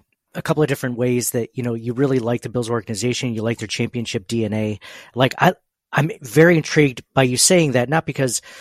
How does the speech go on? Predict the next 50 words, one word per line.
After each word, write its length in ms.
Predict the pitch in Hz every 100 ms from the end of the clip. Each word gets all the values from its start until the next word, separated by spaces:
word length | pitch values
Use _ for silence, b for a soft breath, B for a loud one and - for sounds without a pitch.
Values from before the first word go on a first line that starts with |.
| B -
you 80 |
know, 80 | 127
I 80 | 117
don't 240 | 123 131
think 180 | - 131
you're 120 | 127
right, 260 | 110 185 151 -
but, 100 | 123
like, 320 | 117 113 - B
you're 140 | - 185
a 40 |
former 280 | - 165 127
player, 380 | - 156 113 92
so 160 | -
your 180 | 135 170
opinion 420 | 190 143 151 127
matters 320 | 117 117 110 107
a 60 |
lot 320 | 120 123 127
more 160 | 123 123
than 140 | 117
someone 280 | 113 131 120
like 220 | 110 107
mine 500 | 113 123 147 113 110 110 B B
who 140 | - 135
has 140 | 123
never 200 | 127 123
played 320 | 117 - 135
the 60 | 117
game. 460 | 110 156 120 104 101
And, 340 | 123 127 117 113 B B B -
uh, 40 |
you 160 | 151 143
know, 60 |
we 100 | 131
just 160 | 131 147
had 160 | 151
on 100 | 139
our 100 | 123
network, 480 | 120 139 135 123 113 113
uh, 180 | 110 98 _
you 80 | 131
know, 120 | 113
Eric 340 | 135 131 123
Wood, 340 | 120 127 123 107
Jerry 240 | - 127
Ostrowski, 480 | 117 - 120 117 -
and 100 | 110
John 220 | 135 117
Fina 440 | 110 160 160 98